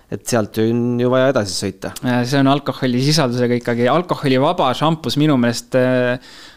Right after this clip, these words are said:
Speaker 2: on ainult, nii palju kui ma tean, on F ühes, äh,
Speaker 1: Just
Speaker 2: Abu
Speaker 1: Dohas.
Speaker 2: Dhabis. Abu
Speaker 1: Ka
Speaker 2: Dhabi
Speaker 1: ilmselt.
Speaker 2: ringis, jah. Et,
Speaker 1: Jah.
Speaker 2: äh, seal ma tean, et ma käisin ise seal, äh, seal Abu Dhabi ringi peal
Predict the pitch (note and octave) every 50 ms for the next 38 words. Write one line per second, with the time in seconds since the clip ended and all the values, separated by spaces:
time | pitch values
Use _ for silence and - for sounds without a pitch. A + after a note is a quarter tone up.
0 | _ _ - B2+ B2+ C3+ C#3+ D3+ D#3 D3+ C3+ B2 A#2 - - - C3+ D3 C#3+ B2+
1 | C#3 C3+ C3 B2 B2 B2 A#2+ B2 D#3 D3+ C3+ B2 A#2+ B2 C3+ D3+ - - C#3+ C#3
2 | B2+ A#2 - - - B2 A#2+ A#2+ A#2+ A#2+ A#2+ A#2+ A#2 A#2+ A#2+ B2+ C#3+ D#3 D#3 C#3
3 | C3 C#3+ D#3+ D#3+ C#3 A#2+ G#2 G2+ - - - - _ _ _ _ _ _ _ _
4 | _ _ _ _ - C#3 C#3+ C#3 C#3 - - C#3 - A2 A#2 A2+ A2+ B2 B2 A#2+
5 | A#2+ B2+ C#3 C#3 C3 A#2+ A#2 A2+ A#2 C#3 C3 B2+ C3+ - - - - B2+ A#2+ A#2+
6 | - A#2+ A2+ C3 B2 B2 B2 A#2+ D#3+ E3 D#3 C3+ B2+ B2 A#2+ C3+ C3 B2+ A#2+ A#2
7 | - B2+ B2+ A#2+ - C#3 D3 D3 D3+ C#3+ D3+ - - C#3+ B2 - B2+ B2 A#2+ A#2+
8 | A#2+ A#2 A#2 B2 - - - - - - - - - _ - C3 B2+ B2+ B2 B2
9 | B2 B2 B2 B2 B2 B2 B2 B2 B2 B2 B2 B2+ B2+ B2 - - C3 - C3 C3
10 | C3 C3 C3 B2+ C3 C3 - - - - A#2 D3 D3 D3 C#3 - C#3 C3+ C3 C#3
11 | C3 D3 E3+ F3 C#3+ C3+ B2+ B2+ B2 A#2+ A#2+